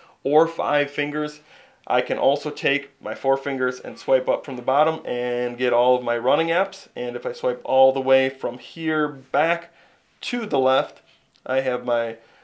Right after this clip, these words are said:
little song iPod, uh, controls here where I can adjust the volume, change the brightness, pick a song, fast forward. Now you can even do the AirPlay thing if I have my Apple T V hooked up. And then, wonderfully, because I have my side switch turned to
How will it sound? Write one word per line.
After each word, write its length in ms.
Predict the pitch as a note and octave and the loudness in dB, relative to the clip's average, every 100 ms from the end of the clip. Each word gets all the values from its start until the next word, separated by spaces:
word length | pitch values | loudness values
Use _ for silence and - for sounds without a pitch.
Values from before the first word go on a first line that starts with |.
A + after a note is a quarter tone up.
| _ _ - | _ _ -10
little 500 | C#3+ C#3 C3 B2 B2 | -2 2 4 2 -2
song 760 | - - D3 D3 C#3+ C#3+ C#3+ C3+ | -14 0 4 6 8 6 4 -4
iPod, 800 | B2 C3 C3+ - D3 C3 C3 C3 - _ _ _ | -2 2 2 0 -2 2 2 0 -12 _ _ _
uh, 260 | - D#3+ - | -10 -10 -12
controls 600 | - C#3+ - D3 D3 D3 | -12 -10 -2 0 0 -2
here 180 | C#3+ C3+ | -4 -2
where 140 | A#2+ | -2
I 20 | |
can 240 | A#2+ A#2 A#2 | -4 -10 -8
adjust 300 | A#2+ A#2+ - | -6 -6 -8
the 60 | |
volume, 600 | B2 C#3+ D3 C#3+ C#3+ C3+ | 0 4 4 2 -2 -4
change 320 | B2+ C3 G#2+ | -8 -10 -12
the 60 | - | -16
brightness, 640 | - C#3 C#3 A#2+ C3+ B2+ - _ _ _ | -2 0 0 0 0 -2 -8 _ _ _
pick 200 | - C3 | -10 -10
a 60 | - | -10
song, 640 | - C#3+ C#3+ C#3 C3+ C3 - | -6 0 4 6 4 2 -8
fast 260 | - A#2+ - | -6 -6 -4
forward. 420 | C#3+ C3 B2+ B2+ | 0 2 4 0
Now 100 | A#2+ | -2
you 120 | B2 | -4
can 140 | B2 C3 | -6 -8
even 180 | B2+ | -8
do 80 | B2+ | -8
the 100 | B2 | -8
AirPlay 480 | - C3+ C3+ D3 C#3 | 0 0 2 0 -2
thing 280 | C#3+ C#3 C#3 - - _ | -2 -6 -6 -14 -20 _
if 160 | B2+ B2+ | -6 0
I 80 | B2 | 2
have 160 | A#2+ | 2
my 100 | A2+ | -2
Apple 260 | A#2 A#2+ - | 0 -2 -2
T 160 | - C3 | -8 -6
V 180 | C3 | -6
hooked 240 | B2+ A#2+ - | -6 -8 -2
up. 220 | B2 - | -4 -4
And 180 | C#3 D3 | -6 -2
then, 400 | D#3 E3+ D#3+ D#3+ - _ _ | 4 4 4 -2 -12 _ _
wonderfully, 500 | B2 D3+ D#3 D3 C3 | 0 2 2 -2 -4
because 260 | C3 B2+ B2+ | -4 -6 -4
I 80 | B2+ | 0
have 220 | C3 B2 | 0 -2
my 140 | A#2 | -4
side 400 | A2+ D3 C#3 D3 | -4 -4 -4 -4
switch 440 | - B2+ A#2 - - | -6 -8 -8 -10 -8
turned 340 | C#3 B2 A#2+ | -4 -4 -8
to 340 | - B2 A2 | -10 -8 -10